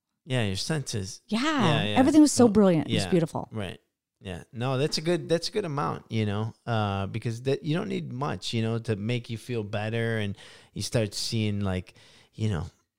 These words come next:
Speaker 1: life a little differently. You know, it's, like, all nice and soft, and the s-,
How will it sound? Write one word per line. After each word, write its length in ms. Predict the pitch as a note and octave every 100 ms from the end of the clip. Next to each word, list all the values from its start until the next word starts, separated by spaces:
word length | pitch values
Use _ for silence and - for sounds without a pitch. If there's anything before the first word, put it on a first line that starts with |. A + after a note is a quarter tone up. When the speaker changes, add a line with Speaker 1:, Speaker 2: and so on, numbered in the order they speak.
| _ _ _ _ _ _ _ _
Speaker 1:
life 480 | - F#2+ G#2+ A2+ -
a 40 | G#2
little 220 | A2 A2+
differently. 920 | G2+ A2 - A2+ - A2 G#2+ A2 G#2
You 60 | G#2
know, 160 | G2+
it's, 180 | F#2 -
like, 200 | F#2+ F#2+
all 200 | F#2+ F#2
nice 300 | F#2 F#2+ F#2+
and 120 | F2
soft, 640 | E2+ - F2+ F#2+ F#2 F#2 -
and 180 | F2+ E2+
the 40 |
s-, 180 | E2